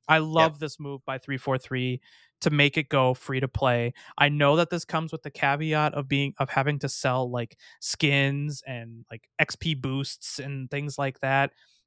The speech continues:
Speaker 1: I mean, I'm glad that they're not loot boxes. I'm glad that the battle pass will stick around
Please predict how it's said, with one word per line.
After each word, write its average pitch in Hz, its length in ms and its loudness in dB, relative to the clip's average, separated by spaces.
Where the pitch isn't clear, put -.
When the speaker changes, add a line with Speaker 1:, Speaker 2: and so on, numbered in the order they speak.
Speaker 1:
I 139 40 -6
mean, 131 320 -2
I'm 156 140 2
glad 151 280 4
that 165 120 -4
they're 165 100 -2
not 151 300 -4
loot 180 140 0
boxes. 156 680 0
I'm 151 100 0
glad 143 280 4
that 156 120 -4
the 147 80 -8
battle 135 300 -2
pass 160 400 0
will 139 220 0
stick - 260 -2
around 160 540 2